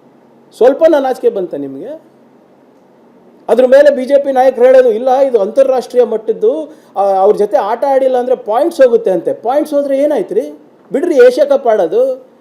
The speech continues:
ಬಿ ಸಿ ಸಿ ಐ is the richest cricketing body.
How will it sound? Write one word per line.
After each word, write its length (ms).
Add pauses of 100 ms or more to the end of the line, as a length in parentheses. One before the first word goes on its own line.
(380)
ಬಿ 140
ಸಿ 160
ಸಿ 140
ಐ 280
is 60
the 160
richest 520
cricketing 720
body. 420